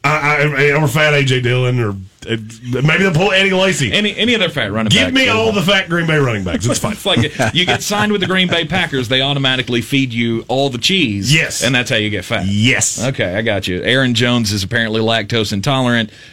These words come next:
Speaker 2: and so he's not the fat running back anymore.
Speaker 1: Well, they would have only given him twelve carries anyway, 'cause Matt LaFleur hates him for some reason.
Speaker 2: <laughs> All right, we got the Buffalo Bills, three-point favorites at home against the New England Patriots. Jeremy?
Speaker 1: I had it at four, and I don't care. Buffalo minus four.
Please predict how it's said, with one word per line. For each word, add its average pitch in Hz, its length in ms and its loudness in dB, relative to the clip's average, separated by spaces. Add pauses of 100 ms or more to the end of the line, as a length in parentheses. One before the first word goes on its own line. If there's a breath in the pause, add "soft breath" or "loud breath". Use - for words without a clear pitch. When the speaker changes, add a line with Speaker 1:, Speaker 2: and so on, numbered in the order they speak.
Speaker 2:
and 101 520 0
so 107 380 2
he's 101 220 -2
not 92 280 -2
the 92 120 -8
fat 85 260 -4
running 95 220 -2
back 80 180 -4
anymore. 98 220 2
Speaker 1:
Well, 135 80 2
they 160 100 4
would 151 140 4
have 135 80 2
only 135 180 2
given 131 180 2
him 113 120 0
twelve 107 300 -2
carries 98 280 0
anyway, 92 380 0
'cause 92 180 -4
Matt 101 200 -2
LaFleur 95 340 -2
hates 101 280 -2
him 85 160 -4
for 92 120 -4
some 87 200 0
reason. 80 300 -2
Speaker 2:
<laughs> - 20 -18
All - 80 -6 (520 loud breath)
right, 175 80 0
we 180 80 0
got 185 100 4
the 180 60 -2
Buffalo 208 400 -2
Bills, 185 440 2
three-point 196 600 -2
favorites 151 420 0
at 147 220 -2
home 127 300 -2 (280 loud breath)
against 113 320 0
the 113 80 -2
New 113 160 2
England 104 320 0
Patriots. 95 500 -2
Jeremy? 127 600 2 (1200 soft breath)
Speaker 1:
I 151 160 2
had 170 160 2
it 135 100 4
at 107 80 -4
four, 143 500 0
and 120 200 -2
I 123 160 0
don't 117 200 -2
care. 104 240 0
Buffalo 113 380 0
minus 107 260 0
four. 98 280 -4